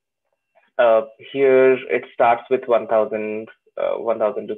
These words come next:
three thousand, three thousand to three thousand nine hundred ninety-nine. Uh, and we see that not applicable is something that has been pushed to the, to the top of the order. Um, and, uh, this could have worked if we had provided, like, a vector of,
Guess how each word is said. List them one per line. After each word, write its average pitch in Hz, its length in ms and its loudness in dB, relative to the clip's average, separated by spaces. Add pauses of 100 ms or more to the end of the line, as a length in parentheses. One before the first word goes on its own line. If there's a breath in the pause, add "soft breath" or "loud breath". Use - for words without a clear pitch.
three 113 100 -10
thousand, 101 480 -4
three 107 80 -12
thousand 98 320 -4
to 87 60 -14 (120)
three 104 100 -18
thousand 85 300 -8
nine 113 200 -6
hundred 107 240 -10
ninety-nine. 104 500 -8 (720 loud breath)
Uh, 113 200 2 (180)
and 131 100 -2
we 151 180 -6
see 175 80 -4
that 180 200 0
not 135 280 0
applicable 180 480 0
is 180 140 0
something 151 300 -6
that 147 120 0
has 139 200 -2
been 135 160 -6 (100)
pushed 147 300 -2 (180)
to 131 60 0
the, 120 440 2 (200)
to 123 60 -6
the 120 100 -4 (100)
top 113 220 2
of 110 180 -4
the 104 380 0 (400)
order. 82 400 -2 (680 loud breath)
Um, 87 460 -2 (160)
and, 110 560 -2 (180)
uh, 98 180 0
this 135 160 -8
could 151 120 0
have 147 160 0
worked 127 320 0
if 123 80 -4 (100)
we 123 500 -6
had 110 300 -2
provided, 107 440 -2
like, 98 200 -2
a 104 160 -6
vector 101 460 -4
of, 95 140 0